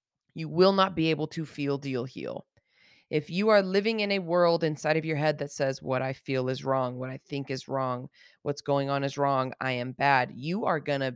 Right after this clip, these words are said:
be stuck in shame. You will be unable to access feeling and process and cope.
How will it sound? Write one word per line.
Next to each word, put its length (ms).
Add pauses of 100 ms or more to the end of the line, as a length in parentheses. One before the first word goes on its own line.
be 500
stuck 680 (260)
in 420
shame. 520 (320)
You 120
will 80
be 300
unable 760
to 220 (120)
access 580 (180)
feeling 540 (300)
and 180
process 840
and 180
cope. 420